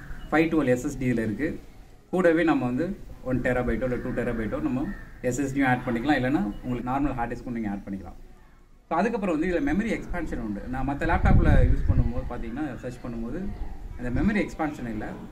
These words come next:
So, இதுல ஒரு எயிட் ஜிபி இருக்கு already. அது இல்லாம நான் வந்து ஒரு இன்னொரு,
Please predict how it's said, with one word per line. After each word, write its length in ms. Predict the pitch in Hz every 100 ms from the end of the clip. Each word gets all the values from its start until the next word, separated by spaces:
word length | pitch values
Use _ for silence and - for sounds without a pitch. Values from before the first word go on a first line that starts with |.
| - - -
So, 60 | 156
இதுல 140 | 160 160
ஒரு 80 | 151 175
எயிட் 180 | 202 175
ஜிபி 220 | 202 175 156
இருக்கு 180 | - 147
already. 320 | 123 117 160 214 - - 143
அது 80 | 156
இல்லாம 200 | 175 175
நான் 140 | 147 139
வந்து 180 | 139 202 175 131 120
ஒரு 120 | 123 127
இன்னொரு, 300 | 131 123